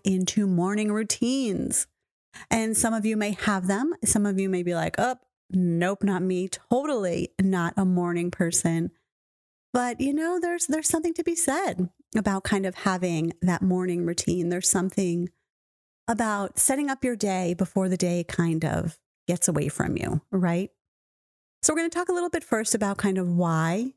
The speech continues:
we might want to have a morning routine. And then I'm gonna go into step by step what my routine looks like to just kind of give you an insight into how I begin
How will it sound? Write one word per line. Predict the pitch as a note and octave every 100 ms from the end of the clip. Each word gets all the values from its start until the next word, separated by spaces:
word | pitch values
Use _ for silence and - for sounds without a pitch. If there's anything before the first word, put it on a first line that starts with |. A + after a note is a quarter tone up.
| _ -
we | A3+
might | A3 -
want | A3 G#3+
to | G3+ G3+ G#3 _ _
have | - G3+
a | G#3
morning | G#3+ G#3+ G#3
routine. | G#3 - A3 G#3+ A3 A3+ _ _ _ _ A3
And | A3 A3
then | A3+ A3+ A3 G#3+
I'm | G#3 G#3
gonna | G3+ F#3
go | F3+ F3 F3 -
into | F3+ E3+ E3+ E3+ - F3+ E3+
step | - - C#4+ -
by | G3
step | - - E3 D#3+
what | F3+ F3
my | F3 F3 E3+ E3+ D#3+ E3+
routine | D#3+ - E3 D3+ D#3 D#3 -
looks | D#3+ - -
like | - - -
to | - F#3
just | G3+ -
kind | E4
of | F#4
give | F#4+
you | F#4+
an | D4+
insight | D4+ - D#3 -
into | F3 G3+
how | G3 F#3+
I | F#3 F#3 F3+
begin | F#3 E3+ F3 E3 D#3+ E3